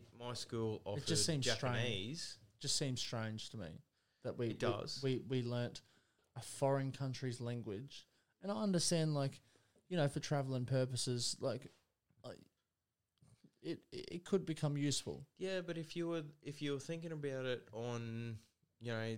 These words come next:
Speaker 1: sort of a, a economic stand for, uh, standpoint,
Speaker 2: I thought they
Speaker 1: um,
Speaker 2: would have learnt something like Italian or French, where you, you've got
Speaker 1: economic,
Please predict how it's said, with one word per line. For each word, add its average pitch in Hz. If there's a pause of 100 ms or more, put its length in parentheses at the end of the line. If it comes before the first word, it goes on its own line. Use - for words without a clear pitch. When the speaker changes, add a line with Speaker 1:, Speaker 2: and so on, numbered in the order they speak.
(220)
Speaker 1:
sort 120
of 104
a, 101 (680)
a -
economic 113
stand 127
for, 139 (180)
uh, 98
standpoint, 139 (400)
Speaker 2:
I 139
thought 127
they 131
Speaker 1:
um, 127
Speaker 2:
would 127
have 120 (220)
learnt 123 (380)
something 131
like 113
Italian 113
or 104 (420)
French, 131
where 123
you, 131 (120)
you've 131
got 135
Speaker 1:
economic, 135